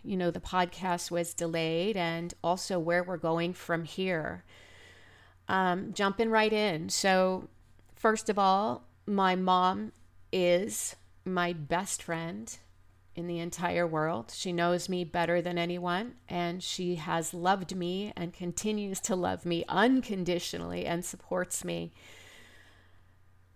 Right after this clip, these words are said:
better than anyone. And when I say my best friend, I mean my bestie, right? Nothing was off the table with Mom, right? We could talk about sex. We could talk about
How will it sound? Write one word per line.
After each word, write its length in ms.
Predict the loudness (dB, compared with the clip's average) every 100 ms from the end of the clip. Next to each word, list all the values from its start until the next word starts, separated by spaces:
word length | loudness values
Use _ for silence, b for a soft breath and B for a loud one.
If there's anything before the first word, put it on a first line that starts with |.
| -20 -20 _
better 240 | 2 4 4
than 140 | 4
anyone. 480 | 4 2 -2 -4 -6
And 160 | -4 2
when 120 | 6
I 100 | 6
say 260 | 4 2 2
my 160 | 4
best 280 | 4 4 2
friend, 340 | 4 6 8 6
I 100 | 6
mean 240 | 4 4
my 140 | 4
bestie, 500 | 10 10 8 2 2
right? 240 | 6 6 8
Nothing 360 | 6 6 2
was 120 | 2 4
off 280 | 4 4
the 80 | -2
table 480 | 0 0 2 0 0
with 180 | -2 0
Mom, 380 | 2 2 0 2
right? 200 | 2 0
We 120 | -2
could 140 | -4
talk 260 | 0 2 4
about 260 | 2 2
sex. 500 | 0 2 4 2 -2
We 160 | -2 -2
could 140 | -2
talk 300 | -2 0 0
about 500 | 0 0 2 2 -2